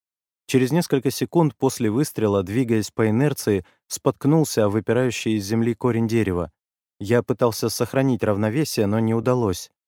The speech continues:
При падении хотел защитить голову руками, однако помешало ружьё. Я ударился лбом о землю. Что произошло дальше, помнится плохо.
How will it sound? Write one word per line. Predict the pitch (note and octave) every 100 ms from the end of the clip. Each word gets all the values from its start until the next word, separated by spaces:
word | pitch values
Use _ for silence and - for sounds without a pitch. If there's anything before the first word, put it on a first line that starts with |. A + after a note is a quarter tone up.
| _ _ _
При | - A#2+
падении | A#2+ A2+ C#3+ B2+ G#2+
хотел | A#2+ A2 A#2+
защитить | G#2 A#2 - A#2 A#2+
голову | G#2+ A#2+ A2+ A#2
руками, | A#2 - C#3+ B2+
однако | G2+ F#2 A#2 A#2+
помешало | G#2+ A2+ A#2 - A2 G#2
ружьё. | G#2 A2+ G#2 G#2 E2 _ _ _ _ G2+
Я | F#2+ A#2+
ударился | A2+ B2 B2 G#2+ -
лбом | G#2 G2 G2+ A#2+ G#2+
о | A2
землю. | G#2+ A2+ F#2+ F2 D#2+ _ _ _ _ _ _ _
Что | - - C3
произошло | A2 B2+ A2 B2 - B2
дальше, | A#2 C#3 - G#2
помнится | A#2 A#2 G#2+ - G#2+
плохо. | A#2 A2 - F2